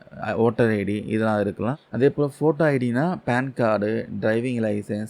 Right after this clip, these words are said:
ஏன் ரேஷன் கார்டு கூட அக்செப்ட் பண்ணிப்பாங்க. ஏன்னா, அதுல வந்து ஃபோட்டோவும் இருக்கு, அட்ரஸும் இருக்கு. So, அது கூட வந்து ஃபோட்டோ ஐ டி ப்ரூஃபுக்கு அக்செப்ட் பண்ணிப்பாங்க. இது ரெண்டு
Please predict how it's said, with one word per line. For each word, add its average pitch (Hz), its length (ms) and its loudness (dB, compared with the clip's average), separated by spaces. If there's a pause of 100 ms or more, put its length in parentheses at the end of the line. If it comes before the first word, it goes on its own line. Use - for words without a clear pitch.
(140)
ஏன் 127 240 0
ரேஷன் 135 460 2
கார்டு 117 280 0
கூட 127 180 -2
அக்செப்ட் 110 320 -6
பண்ணிப்பாங்க. 101 440 -6
ஏன்னா, 120 140 4
அதுல 135 280 2
வந்து 127 220 -2
ஃபோட்டோவும் 131 380 0
இருக்கு, 123 260 -2
அட்ரஸும் 110 380 -4
இருக்கு. 101 360 -8
So, 113 180 -2
அது 107 120 0
கூட 120 180 -2
வந்து 120 280 -4
ஃபோட்டோ 110 200 -2
ஐ 107 120 0
டி 101 160 -4
ப்ரூஃபுக்கு 107 400 -6
அக்செப்ட் 101 260 -8
பண்ணிப்பாங்க. 92 420 -8 (140)
இது 135 220 2
ரெண்டு 147 260 2